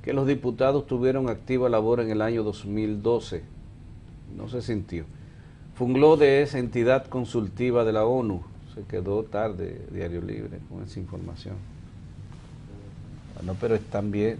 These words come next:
sí, es, oh, oh, no, no. Es que no han actualizado. Creímos que sí, que había actualizado, pero no, no es, no, no está actualizando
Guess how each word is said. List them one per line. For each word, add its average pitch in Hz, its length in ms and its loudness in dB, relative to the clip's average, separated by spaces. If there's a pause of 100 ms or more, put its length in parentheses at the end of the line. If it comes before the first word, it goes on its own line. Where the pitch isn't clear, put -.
sí, 104 80 -6 (600)
es, 104 120 -6 (680)
oh, 107 240 -4
oh, 92 120 -10
no, 101 220 -6
no. 113 240 -6 (840)
Es 95 100 -8
que 123 140 -4
no 120 200 0
han 127 120 -2
actualizado. 98 960 0 (1300)
Creímos 123 460 2
que 123 140 -4
sí, 120 160 -2
que 117 120 0
había 113 160 2
actualizado, 107 600 -2
pero 98 200 -4
no, 104 260 -2
no 104 200 -4
es, 107 60 -8 (1200)
no, - 80 -10
no 98 60 -6
está 113 380 -4
actualizando 107 1080 -4